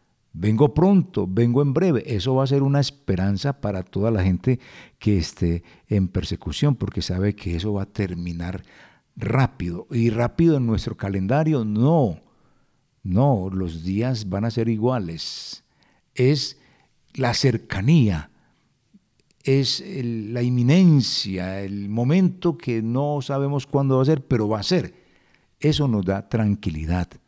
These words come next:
Así que la velocidad con el que Él viene del cielo, yo creo que eso no es tan importante.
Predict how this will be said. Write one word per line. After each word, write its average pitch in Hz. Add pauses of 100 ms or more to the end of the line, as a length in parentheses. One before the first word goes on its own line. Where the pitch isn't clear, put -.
(720)
Así 123
que 165
la 143
velocidad 107
con 95
el 92
que -
Él 123
viene 151
del 107
cielo, 147 (180)
yo 131
creo 139
que 113
eso 110
no 117
es -
tan 117
importante. 82